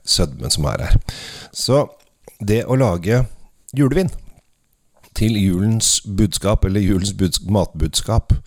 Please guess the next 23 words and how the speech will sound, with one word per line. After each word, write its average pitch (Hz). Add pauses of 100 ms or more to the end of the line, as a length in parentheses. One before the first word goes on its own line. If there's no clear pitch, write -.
(500)
da 85
er 80
det 85
veldig 78
riktig 80 (140)
å 87
velge 76
Riesling. -
Og 87
da, 101
når 104
jeg, 87
når 107
jeg 107
sånn, 101
så 110
tenkte 101
jeg, 123
ja, 180 (320)
det 139 (100)
kan -
funke, - (1200)
eh, 110